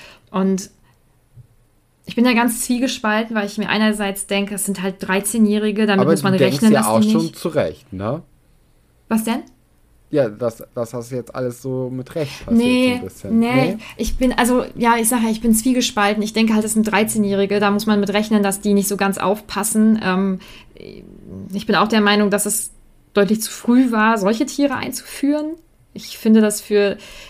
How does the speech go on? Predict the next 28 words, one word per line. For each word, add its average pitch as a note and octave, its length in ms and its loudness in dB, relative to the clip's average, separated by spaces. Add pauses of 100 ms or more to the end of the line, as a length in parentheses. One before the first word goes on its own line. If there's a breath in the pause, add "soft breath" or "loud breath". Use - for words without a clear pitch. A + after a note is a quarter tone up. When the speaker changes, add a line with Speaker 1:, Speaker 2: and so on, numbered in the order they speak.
Speaker 1:
für - 140 -4
die G#3+ 140 0
allererste A3+ 420 0
Stunde A3 420 4
für F#3 140 -4
Dreizehnjährige G#3 760 0
einfach F#3+ 280 -2
ein F3+ 100 0
bisschen F#3+ 320 -2
zu - 240 -8
doll. F3+ 400 2 (500 loud breath)
Ähm, F3+ 180 -2
ich F3 140 -6
glaub, F3 160 -2
da F#3 100 0
gibt - 120 -8
es F#3 140 -6
andere F#3 480 0 (260)
magische F#3 400 -2
Tierwesen, F#3 560 2
die F3 400 -2 (100)
man E3+ 220 -2
vielleicht F3 280 -8 (280)
besser F#3+ 220 -2
hätte F#3+ 160 0
nehmen F#3+ 240 2
können. F#3+ 380 0 (640 loud breath)
Ähm, F3+ 840 0